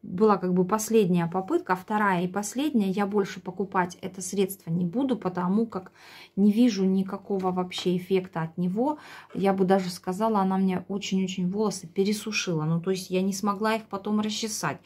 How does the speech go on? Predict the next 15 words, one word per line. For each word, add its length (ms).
Мне 120
пришлось 400
в 100
итоге, 400
э, 220
наносить 640
обратно, 600
э, 200
свой 380
бальзам. 760
Э, 320
ну, 480
короче, 580
в 40
общем... 500